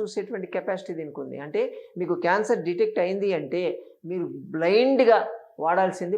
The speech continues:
పసుపు మాత్రమే. అంటే కషాయం లెక్కే కాకుండా కూరలో ఎక్కువ తీసుకోవడం, పసుపు ముందులాగా తీసుకోవడం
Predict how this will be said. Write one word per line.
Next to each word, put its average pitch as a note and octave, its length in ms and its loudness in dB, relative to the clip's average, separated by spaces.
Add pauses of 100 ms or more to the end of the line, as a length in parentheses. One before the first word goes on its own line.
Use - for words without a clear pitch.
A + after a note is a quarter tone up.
(120)
పసుపు F#3 340 -8
మాత్రమే. D#3+ 600 -8 (140)
అంటే G3 340 -6
కషాయం F#3+ 380 -2
లెక్కే F3+ 240 -4
కాకుండా E3 500 -2 (280)
కూరలో G#3+ 300 4
ఎక్కువ F#3+ 180 0
తీసుకోవడం, F3+ 520 -2
పసుపు F#3+ 280 0
ముందులాగా F#3 320 2
తీసుకోవడం F3 500 -2